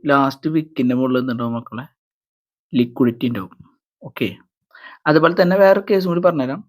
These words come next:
ഇവിടെ നല്ല വാലിഡ് ആയിട്ടുള്ള ഇംബാലൻസ്, വലിയ ഇംബാലൻസ് പെൻഡിങ് ആ. അപ്പൊ എങ്ങനെ പോയാലും ഈ ഒരു ഹൈ എടുക്കാനൊക്കെ മാർക്കറ്റ് വരും. പിന്നെ ഇതുപോലെ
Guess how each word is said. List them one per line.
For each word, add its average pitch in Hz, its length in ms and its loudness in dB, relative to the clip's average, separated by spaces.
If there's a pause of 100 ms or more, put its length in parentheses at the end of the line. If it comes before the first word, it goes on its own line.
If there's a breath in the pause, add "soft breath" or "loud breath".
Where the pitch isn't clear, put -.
(880)
ഇവിടെ 180 380 4 (800)
നല്ല 170 360 2 (220)
വാലിഡ് 156 500 4
ആയിട്ടുള്ള 175 260 2 (180)
ഇംബാലൻസ്, 139 580 0 (100)
വലിയ 139 320 -2
ഇംബാലൻസ് 127 440 -4 (100)
പെൻഡിങ് 120 420 -2
ആ. - 20 -14 (520 soft breath)
അപ്പൊ 160 180 0
എങ്ങനെ 151 300 4
പോയാലും 170 480 6
ഈ - 100 -2
ഒരു 175 140 -4
ഹൈ 170 120 0 (140)
എടുക്കാനൊക്കെ 156 640 -4
മാർക്കറ്റ് 151 340 -2 (100)
വരും. 120 260 0 (520 loud breath)
പിന്നെ 170 180 2
ഇതുപോലെ 160 340 4